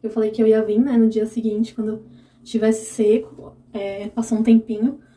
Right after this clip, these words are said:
Olha como que ficou meu cabelo depois de usar a escova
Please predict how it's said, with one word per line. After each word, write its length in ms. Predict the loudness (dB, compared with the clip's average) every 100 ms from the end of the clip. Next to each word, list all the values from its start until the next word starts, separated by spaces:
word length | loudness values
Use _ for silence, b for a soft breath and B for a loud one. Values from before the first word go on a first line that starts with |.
| B
Olha 240 | -4 -2
como 220 | 2 2
que 80 | 2
ficou 440 | -6 -12 -6 0 2
meu 140 | 0
cabelo 460 | 0 0 0 0 -4
depois 400 | -4 -2 -2 0
de 80 |
usar 280 | -2 -2 -4 -2
a 80 |
escova 680 | -4 -4 -6 -4 -2 -2 -4